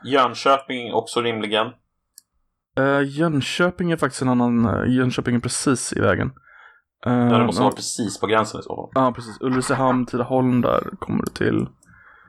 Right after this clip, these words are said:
Speaker 2: Eh,
Speaker 1: Jaha.
Speaker 2: men
Speaker 1: Fredrikstad kanske? Trollhättan?
Speaker 2: Ja, ja, visst, visst. Inga problem.
Speaker 1: Ha.
Speaker 2: Så att i Göteborg kostar det sjuhundra spänn. Göteborg plus de runt om.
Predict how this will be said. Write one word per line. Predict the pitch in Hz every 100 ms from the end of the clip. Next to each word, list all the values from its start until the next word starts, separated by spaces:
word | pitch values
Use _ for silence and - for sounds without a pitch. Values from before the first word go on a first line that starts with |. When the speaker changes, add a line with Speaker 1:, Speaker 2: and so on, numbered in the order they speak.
| _ - -
Speaker 2:
Eh, | - - -
Speaker 1:
Jaha. | - 139 85 120 101 - - - _ - - _ _ _ - _ _
Speaker 2:
men | 120
Speaker 1:
Fredrikstad | 127 113 110 - 104 113 110
kanske? | 110 110 120 - _ _ - -
Trollhättan? | 113 104 101 - 113 - _ _ _ _
Speaker 2:
Ja, | - 202
ja, | -
visst, | - - -
visst. | - - - -
Inga | 78
problem. | - - 135 _ _ _ - _ _ _ - -
Speaker 1:
Ha. | 285 - _ _ _ _ _ _ - - - -
Speaker 2:
Så | -
att | 135
i | 147
Göteborg | 151 151 175 196 240 - - -
kostar | 143 135
det | 127
sjuhundra | - 131 120 120
spänn. | - 196 - - - _ _ _
Göteborg | - 143 135 160
plus | 165 139
de | 131 127
runt | 123 131
om. | 165